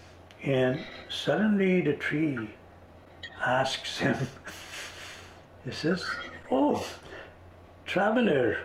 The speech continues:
what do you have in that backpack? Can you share some with me?" And the traveler says, "Oh, I'm sorry.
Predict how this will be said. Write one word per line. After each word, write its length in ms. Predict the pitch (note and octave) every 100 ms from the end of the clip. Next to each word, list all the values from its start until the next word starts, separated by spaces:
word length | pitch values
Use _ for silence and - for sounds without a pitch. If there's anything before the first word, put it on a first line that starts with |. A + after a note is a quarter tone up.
| - - - - - - - - - - - -
what 140 | A3 C4
do 60 |
you 100 | B3
have 320 | - E3 -
in 240 | - D#3 B2+
that 320 | C3 C#3 - - - - - - - - -
backpack? 840 | C3 F3+ G#3+ - - - - - - - - - - - - - - -
Can 240 | - C3+
you 80 | E3+
share 480 | - - D3 E3 G3+
some 400 | - C3+ C#3+ A#2+
with 280 | D#3 -
me?" 280 | A2+ F#2+ F2 - - - - - - - - - - - - - - - - - - - - - - - - - -
And 160 | C#3+ D3+
the 80 |
traveler 600 | D#3 - C#3 F3 F3+ C#3
says, 600 | D#3 - C#3 C3+ C3 - - - - - - - - - - - - -
"Oh, 260 | D#3 C3 D3
I'm 180 | C3+
sorry. 640 | - - B2+ - C3+ C#3+